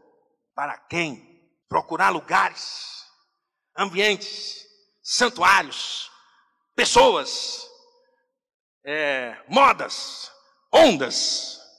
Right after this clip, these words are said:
não resolve o nosso problema. É Jesus.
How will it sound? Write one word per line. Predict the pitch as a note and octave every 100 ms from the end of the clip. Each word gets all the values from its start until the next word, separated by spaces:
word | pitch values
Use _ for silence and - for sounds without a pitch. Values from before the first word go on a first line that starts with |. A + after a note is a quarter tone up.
| _ _ _ _ _ _ -
não | E3 D#3 C3+ -
resolve | A2+ G2 G#2+ F#2+ G2+
o |
nosso | G2 -
problema. | - G2 F2+ E2+ _ _ -
É | G#2 G#2+
Jesus. | G#2+ C#3+ E3+ F#2 E2 - -